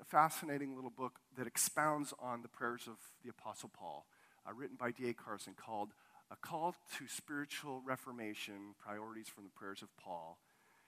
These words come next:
And in that book, he shows how each of the prayers of Paul are implicitly or explicitly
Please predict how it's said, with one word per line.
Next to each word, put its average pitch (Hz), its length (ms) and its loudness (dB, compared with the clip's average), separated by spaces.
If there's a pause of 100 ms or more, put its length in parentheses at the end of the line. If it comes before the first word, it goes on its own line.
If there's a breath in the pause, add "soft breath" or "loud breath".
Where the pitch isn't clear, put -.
(340 soft breath)
And 135 160 4 (100)
in 180 300 0
that 147 260 6
book, 131 220 2 (260)
he - 180 -4
shows 143 460 2
how 104 460 0 (1000)
each 165 220 4
of 165 120 0
the 175 60 0
prayers 143 460 2
of 147 140 -4
Paul 117 460 -6
are 120 180 2
implicitly 143 640 -4
or 131 80 -2
explicitly - 920 -2